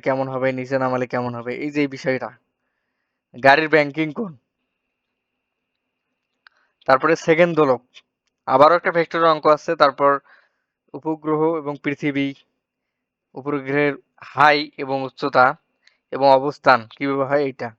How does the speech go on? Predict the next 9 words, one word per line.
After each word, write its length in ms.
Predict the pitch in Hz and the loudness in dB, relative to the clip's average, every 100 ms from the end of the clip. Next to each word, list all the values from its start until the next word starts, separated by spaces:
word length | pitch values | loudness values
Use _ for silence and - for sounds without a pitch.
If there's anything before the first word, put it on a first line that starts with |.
| _ _ _ _ _ _ _ _ _ _ _ _ _ _ _ _ _ _ 139 | _ _ _ _ _ _ _ _ _ _ _ _ _ _ _ _ _ _ -6
এবং 120 | 143 156 | -6 -6
শিশিরাঙ্ক 480 | - 156 185 175 170 190 226 _ _ _ _ _ _ _ _ _ _ - 139 | -10 -2 2 2 0 -6 -6 _ _ _ _ _ _ _ _ _ _ -10 -2
এবং 180 | 147 151 151 - | 0 0 -4 0
আপেক্ষিক 340 | 143 160 170 156 139 | 2 0 -2 2 2
আর্দ্রতা, 380 | 131 131 131 - _ _ 139 | 2 -6 -6 -12 _ _ -2
এই 80 | 156 147 | -2 -2
বিষয়গুলো 400 | 156 151 151 170 - _ _ _ _ _ _ _ _ _ | -2 -2 0 -6 -6 _ _ _ _ _ _ _ _ _
তোমাদের 280 | 139 139 139 131 _ _ | 0 2 0 -4 _ _
গত 140 | 139 | -4